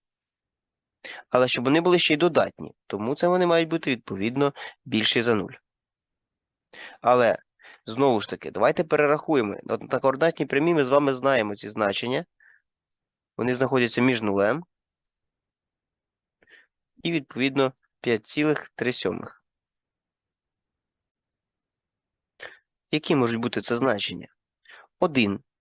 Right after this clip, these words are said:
це ціле число, воно більше за нуль і менше за п'ять цілих три сьомих. Також два,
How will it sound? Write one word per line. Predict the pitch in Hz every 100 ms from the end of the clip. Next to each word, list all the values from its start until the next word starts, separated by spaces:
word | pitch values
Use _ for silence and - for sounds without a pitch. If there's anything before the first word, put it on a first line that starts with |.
| -
це | 135
ціле | - 143 110
число, | - 104 - 160
воно | 190 135
більше | 117 123 -
за | 104
нуль | 104 143 175
і | -
менше | 107 131 123
за | 110
п'ять | 104 104
цілих | 131 117
три | -
сьомих. | 117 104 90 - - - - - -
Також | 135 - 101 - - _ _ _
два, | - 143 123 117